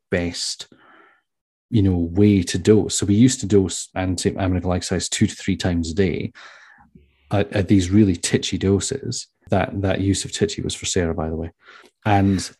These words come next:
that means that we didn't really get a very high Cmax, whereas we then started dosing once a day of a big dose, like five to seven milligrams per kilogram. And then we started getting proper bacterial kill.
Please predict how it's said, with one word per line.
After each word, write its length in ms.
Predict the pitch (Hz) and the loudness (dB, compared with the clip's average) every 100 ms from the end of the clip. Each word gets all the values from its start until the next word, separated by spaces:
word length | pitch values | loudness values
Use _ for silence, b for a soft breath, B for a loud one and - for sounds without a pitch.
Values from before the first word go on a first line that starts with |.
| - | -2
that 320 | 110 110 - | 2 2 2
means 380 | 113 123 123 113 | 6 10 8 6
that 120 | 117 | 0
we 80 | 107 | 0
didn't 300 | 104 143 131 | 4 4 6
really 180 | 127 107 | 4 4
get 160 | 110 | 0
a 40 | 101 | -2
very 180 | 104 | -4
high 460 | 101 113 113 120 113 - _ | -2 -2 0 0 -4 -10 _
Cmax, 640 | - 143 139 170 226 - - b b b - | -4 -2 0 -2 -4 -8 -18 b b b 0
whereas 640 | 110 107 104 98 - - _ _ | 4 6 4 2 -2 -12 _ _
we 200 | 123 104 | -2 0
then 260 | 101 113 117 | 4 6 4
started 360 | - 104 95 | 4 -2 -2
dosing 380 | 95 92 - 87 | -2 -2 -2 -4
once 340 | 87 98 95 - | 0 0 0 -4
a 60 | |
day 460 | 90 92 - 113 - _ _ - | -2 -2 -4 -8 -10 _ _ -8
of 160 | 101 92 | -6 -6
a 60 | |
big 280 | - 110 85 | 0 2 4
dose, 300 | 95 90 - | 4 4 0
like 100 | - | -12
five 340 | - 92 85 - | -6 -4 -4 -4
to 80 | |
seven 340 | - 98 85 87 | -4 -2 0 0
milligrams 480 | 85 87 85 82 - | 0 -2 -2 -4 -8
per 100 | - | -6
kilogram. 540 | 95 85 - 62 - B B B | -4 -4 -6 -8 -8 B B B
And 180 | 117 98 | 0 2
then 320 | 98 98 95 92 | 4 4 4 2
we 180 | 87 | 0
started 400 | 85 - 87 - | -2 -4 -6 -4
getting 300 | 87 - 87 | -6 -4 -8
proper 360 | - - 104 92 | -4 -2 0 0
bacterial 540 | 85 - - 85 65 | -2 -6 -10 -8 -8
kill. 360 | - - 92 | -2 -2 -2